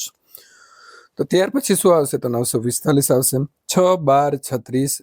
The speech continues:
એકસો ચુમ્માલીસ. આગળ આવશે વિદ્યાર્થી મિત્રો, <clears throat> સાતસો ને વીસ,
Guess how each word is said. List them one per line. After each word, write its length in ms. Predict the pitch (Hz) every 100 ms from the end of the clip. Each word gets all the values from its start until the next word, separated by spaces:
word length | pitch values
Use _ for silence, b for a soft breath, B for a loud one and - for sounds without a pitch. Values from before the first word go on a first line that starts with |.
| _
એકસો 260 | - 104 113
ચુમ્માલીસ. 600 | 104 120 120 117 135 - -
આગળ 260 | 107 104 113
આવશે 300 | 104 107 113
વિદ્યાર્થી 540 | 95 - 120 110 -
મિત્રો, 520 | 147 117 - 92 90 - _ _ _ _ _ -
<clears throat> 280 | - - 104
સાતસો 500 | - 160 127 - 117
ને 100 | 104
વીસ, 480 | 107 127 151 160 -